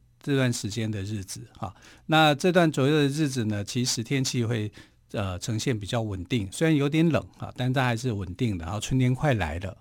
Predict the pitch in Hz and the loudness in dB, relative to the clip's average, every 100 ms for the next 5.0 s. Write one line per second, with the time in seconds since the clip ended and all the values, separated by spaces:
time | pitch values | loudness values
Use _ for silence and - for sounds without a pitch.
0 | - 90 85 107 113 110 110 110 - - | -10 -8 -6 -6 -6 -6 -8 -8 -12 -8
1 | 127 123 113 - 117 113 90 98 101 104 | -2 0 0 0 0 0 -2 -6 -6 -6
2 | 87 98 120 120 107 117 101 117 95 - | -6 -6 -4 -4 -4 -6 -4 -6 -6 -12
3 | - - 107 104 117 110 107 92 110 104 | -8 -2 -2 -2 -2 -2 -2 -2 -2 -2
4 | 98 101 98 - 104 - 120 - 117 | -4 -6 -4 -4 -4 -8 -12 -8 -8